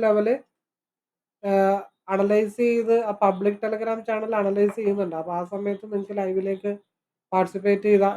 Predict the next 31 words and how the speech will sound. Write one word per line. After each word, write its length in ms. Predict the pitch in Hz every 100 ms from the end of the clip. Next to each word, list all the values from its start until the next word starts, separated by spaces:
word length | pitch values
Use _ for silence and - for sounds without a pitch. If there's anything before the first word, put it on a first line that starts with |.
| 190
ലൈവ് 180 | 185 185
ടൈമിൽ 280 | 202 202 208 208
ഞാൻ 80 | 202 202
അനലൈസ് 360 | 190 190 196
ചെയ്യുന്നത് 280 | 202 196 196
നിങ്ങൾക്ക് 220 | 196 185 202
മനസ്സിലാക്കി 460 | 185 175 190 190 196
നിങ്ങൾക്ക് 300 | 190 175 190
ലെവലൊക്കെ 460 | 180 185 180 208 254 _ _ _ _ _ 185
നോട്ട് 200 | 180 202
ചെയ്ത് 140 | 196
വെക്കാം. 260 | 196 - 156 -
അതൊരിക്കലും 440 | 175 208 202 226 240
ഒരു 100 | 226 233
കോളോ 320 | 196 185 214 247
ടിപ്പോ 320 | 247 214 226
ഒന്നും 160 | 226 214
അല്ല. 100 | 175 220 -
എൻ്റെ 280 | 170 160 196
പ്ലാന് 440 | 247 247 220 220 294 - _ _ _ _ 196
ഞാൻ 120 | 196
നിങ്ങളിലേക്ക് 480 | 208 196 202 202 208 -
ഷെയർ 240 | 202 196
ചെയ്യുന്നത് 300 | 202 202 196 202
മാത്രമേ 240 | 185 180 165
ഉള്ളൂ. 100 | 156
അപ്പൊ 120 | 196 196
താല്പര്യമുള്ളവര് 760 | 190 185 202 240 226 220 233 320 _ _ _ _ _ _ _
ആ 60 | 190
പബ്ലിക് 400 | 185 180 185 185
Telegram 340 | 196 196 202